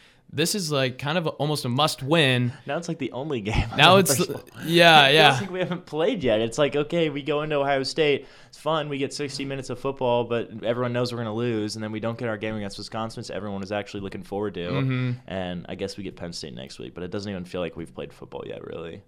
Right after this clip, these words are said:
Speaker 1: Still feels like a really good measuring stick game. Right now, the line is
Speaker 2: Yeah.
Speaker 1: three and a half, so slightly over a field goal. Northwestern's the favorite at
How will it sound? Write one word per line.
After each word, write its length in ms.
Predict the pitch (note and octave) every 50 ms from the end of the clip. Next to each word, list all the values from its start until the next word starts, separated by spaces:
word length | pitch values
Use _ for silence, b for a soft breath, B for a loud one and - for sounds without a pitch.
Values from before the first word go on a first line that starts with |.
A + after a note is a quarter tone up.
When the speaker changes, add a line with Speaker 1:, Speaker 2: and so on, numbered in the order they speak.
| _ _
Speaker 1:
Still 420 | - - - - G#3+ A#3+ B3 F#3 -
feels 300 | - - F3 F#3 E3+ D3+
like 120 | D#3 D3+ C#3
a 60 | B2+
really 220 | A#2+ C#3 D3 C#3+
good 140 | C#3 C3+ B2
measuring 480 | A#2 A#2+ B2 C3 B2 B2 B2 B2 A#2+ A2+
stick 320 | - - - A#2+ A2+ -
game. 240 | B2 A#2+ A#2+ A#2+ B2
Right 180 | C3 D3+ D3+
now, 340 | B2+ B2+ C3+ C3+ C3+ C3 C3
the 140 | B2 A2+ A#2
line 480 | A2+ A#2 B2 C3 C3+ C3+ C#3 C#3 C#3 C3+
is 160 | B2+ B2 A2+
Speaker 2:
Yeah. 140 | E2+ C2 - - - _ _
Speaker 1:
three 260 | - C3 C#3+ D#3 E3+ E3+
and 100 | E3+ D#3+
a 60 | C#3
half, 500 | C3+ C#3 C#3 C#3 C#3+ C#3 C#3 - - - b b b b b b b
so 160 | b - B2+ A#2+
slightly 480 | - - - C#3+ C#3+ D3 C#3+ C#3+ C#3+ C#3
over 200 | C3+ C3 B2+ B2
a 40 |
field 300 | A#2+ - - C#3 C3+ C3
goal. 180 | A#2+ B2 B2 B2
Northwestern's 540 | B2 B2+ B2+ A#2+ C3 C3 B2 - C3 A#2+ A2
the 100 | A#2+ A2+
favorite 480 | - - - C3 C3 B2 B2+ B2 A2+
at 120 | A2 G#2+